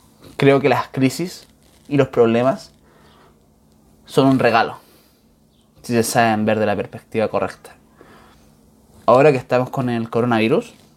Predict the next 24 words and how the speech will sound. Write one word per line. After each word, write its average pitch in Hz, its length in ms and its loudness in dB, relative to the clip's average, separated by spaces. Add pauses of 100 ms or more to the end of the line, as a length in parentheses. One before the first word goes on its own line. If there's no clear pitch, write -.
(340)
sí, 117 460 0 (420)
han 135 80 -10
pasado 135 320 0
cosas 135 220 -4
malas. 113 360 -2 (760)
Ha 110 340 0
fallecido 113 460 -2
harta 110 200 -4
gente. - 360 -8 (760)
Hay 143 200 4
un 123 200 4
miedo 143 420 4 (1000)
que 113 100 -10
se - 200 0
ha 110 400 2
sembrado 113 540 2
bastante 120 500 -2
grande. 110 280 -4 (580)
Esa - 160 -2
parte 196 300 2
no 165 100 2
me 147 80 2
gusta 127 320 -2
mucho. 76 260 -10